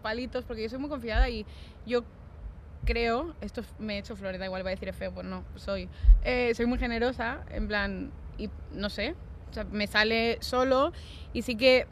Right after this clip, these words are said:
notas como que, en plan, "No voy a grabar con esto", o evitar que salgas porque ma-, eres mi competencia o porque, y a mí estas cosas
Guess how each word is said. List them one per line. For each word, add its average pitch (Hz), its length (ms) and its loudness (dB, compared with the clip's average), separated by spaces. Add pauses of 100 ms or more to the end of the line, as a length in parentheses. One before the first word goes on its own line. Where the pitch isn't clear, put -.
(140)
notas 247 480 4
como 226 240 -2
que, 202 160 -4
en 208 160 -4
plan, 208 280 -4 (640)
"No 226 360 4
voy 254 100 6
a 254 60 4
grabar 247 180 4
con 233 140 4
esto", 254 240 0
o 226 280 4 (280)
evitar 220 640 6
que 247 140 4
salgas 240 540 6
porque 233 500 2
ma-, 214 240 -6
eres 214 260 -4
mi 226 80 -4
competencia 233 680 0
o 220 40 0
porque, 233 460 2
y 208 100 2
a 202 80 6
mí 208 120 6
estas - 240 6
cosas 233 400 -2